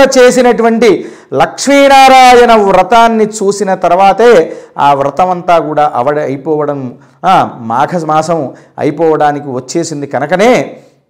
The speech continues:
ఈ యొక్క లక్ష్మీనారాయణ వృత్తాంతమంతా కూడా విని, మాఘపురాణమంతా వింటూ ఉన్నాను కాబట్టే నా యొక్క పూర్వజన్మ అనేటువంటిది, పాపం అనేటువంటిది నివారణమై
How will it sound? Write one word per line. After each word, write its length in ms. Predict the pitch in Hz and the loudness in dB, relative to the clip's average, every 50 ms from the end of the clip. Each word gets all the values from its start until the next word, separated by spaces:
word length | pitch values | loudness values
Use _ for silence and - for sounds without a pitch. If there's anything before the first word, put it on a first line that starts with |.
| _ - | _ -16
ఈ 100 | 110 107 | -14 -14
యొక్క 240 | 110 107 - - 120 - - - _ _ - | -14 -12 -12 -12 -12 -12 -12 -16 _ _ -12
లక్ష్మీనారాయణ 1000 | 117 110 - - - 175 175 165 151 143 135 127 127 123 123 120 123 120 113 - - _ _ _ _ _ _ _ _ 139 | -10 -10 -10 -12 -14 -14 -12 -10 -8 -6 -4 -4 -4 -4 -4 -6 -8 -10 -12 -14 -18 _ _ _ _ _ _ _ _ -8
వృత్తాంతమంతా 880 | 143 175 180 - - 185 175 165 160 160 - 147 147 147 147 156 147 | -8 -8 -4 -2 0 0 0 0 -2 -4 -4 -4 -4 -4 -2 -2 -2
కూడా 240 | 143 135 139 143 135 | -2 0 0 0 0
విని, 280 | 135 135 143 165 185 175 | 0 -2 -4 -6 -6 -4
మాఘపురాణమంతా 960 | 147 135 127 147 139 175 180 165 156 156 156 151 151 151 143 143 135 147 139 | -4 -2 -2 -2 -2 -2 -2 0 0 2 0 0 -2 -4 -6 -4 -2 -2 -2
వింటూ 320 | 131 127 135 143 139 175 | -2 -4 -8 -6 -6 -6
ఉన్నాను 360 | 160 139 135 143 151 139 135 | -6 -6 -4 -4 -6 -6 -6
కాబట్టే 640 | - - 123 123 - - - 156 143 127 120 - - - _ _ _ - | -4 -6 -4 -4 -4 -6 -4 -4 -4 -4 -4 -8 -12 -18 _ _ _ -12
నా 180 | 113 113 117 | -10 -8 -8
యొక్క 380 | 117 123 123 127 - 131 117 110 110 - _ _ _ _ _ _ _ _ _ _ _ _ _ _ _ _ _ 143 | -8 -8 -10 -8 -8 -8 -8 -8 -10 -16 _ _ _ _ _ _ _ _ _ _ _ _ _ _ _ _ _ -6
పూర్వజన్మ 480 | 165 185 202 208 170 185 175 175 175 | -2 0 0 0 0 0 -2 -2 -2
అనేటువంటిది, 500 | 165 156 156 151 135 135 147 143 135 139 | -2 -2 -2 -4 -6 -6 -6 -6 -4 -6
పాపం 380 | 139 - 139 131 160 175 214 185 | -4 -2 -2 0 0 0 0 0
అనేటువంటిది 440 | 175 170 165 160 131 147 147 143 139 | 0 -2 -4 -4 -6 -6 -6 -6 -6
నివారణమై 920 | 135 131 139 170 190 202 202 208 202 202 220 269 269 208 165 160 - - | -6 -2 0 2 2 4 2 2 2 2 2 2 2 2 0 0 -4 -8